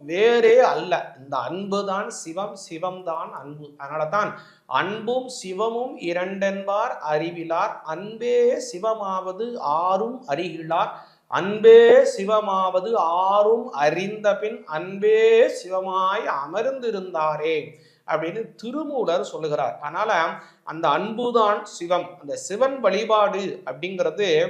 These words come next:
மிக, மிக அவசியம். அதுல ரொம்ப, ரொம்ப மகுடமானது, ரொம்ப, ரொம்ப சிக்கரமானது என்னன்னா இந்த சிவராத்திரிங்க. இந்த சிவராத்திரியில சிவபெருமானை வழிபாடு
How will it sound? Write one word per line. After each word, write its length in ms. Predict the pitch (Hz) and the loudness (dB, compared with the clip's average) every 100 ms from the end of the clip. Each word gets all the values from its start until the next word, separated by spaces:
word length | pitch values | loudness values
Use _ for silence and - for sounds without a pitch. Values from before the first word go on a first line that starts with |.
| - - _ | -4 -18 _
மிக, 360 | 147 175 185 233 | -8 -4 0 0
மிக 340 | 226 202 220 | -2 -2 -2
அவசியம். 580 | 165 180 165 165 185 208 - | -2 -4 -6 -6 -6 -8 -12
அதுல 320 | 139 151 151 | -10 -6 -4
ரொம்ப, 520 | 143 147 196 247 254 | -4 -6 -8 -2 0
ரொம்ப 380 | 220 196 196 226 220 170 | 0 0 -2 -4 -6 -4
மகுடமானது, 1000 | 170 170 285 - 294 254 185 165 151 170 160 - - - - | -6 -6 -12 -10 -8 -6 -6 -6 -6 -6 -6 -8 -14 -20 -14
ரொம்ப, 400 | - 170 240 262 | -8 -6 4 6
ரொம்ப 460 | 247 208 214 233 220 - | 6 4 0 0 0 -2
சிக்கரமானது 1000 | 226 - 277 285 285 247 202 190 180 185 151 - 151 | -10 -2 0 2 0 2 0 -2 -4 -2 -2 -4 -4
என்னன்னா 640 | 170 196 190 165 156 202 | -4 -2 -4 -4 -4 -6
இந்த 200 | 233 170 - | -4 -6 -6
சிவராத்திரிங்க. 760 | 147 160 208 196 - 147 143 139 143 _ _ | -6 -2 -2 -2 -6 -10 -10 -14 -14 _ _
இந்த 120 | 117 120 - | -16 -16 -12
சிவராத்திரியில 680 | 170 247 277 269 254 185 196 | -6 -2 2 0 -2 -6 -4
சிவபெருமானை 920 | 196 170 196 214 196 185 170 160 151 | -4 -6 -6 -4 -6 -8 -8 -8 -8
வழிபாடு 540 | 143 165 196 202 170 | -6 -6 -2 -2 -2